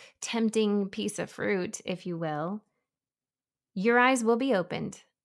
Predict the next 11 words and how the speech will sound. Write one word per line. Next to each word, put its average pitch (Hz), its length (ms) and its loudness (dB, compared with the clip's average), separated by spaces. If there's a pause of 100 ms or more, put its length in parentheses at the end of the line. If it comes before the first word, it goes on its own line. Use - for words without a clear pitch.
(140)
but 202 100 -2
not 196 180 2
in 196 100 0
the 185 100 -2
way 170 140 -6
that 165 160 -8
you 165 100 -12
think. - 540 -14 (680)
Because 208 260 -2
what 190 80 -4
happens 190 640 0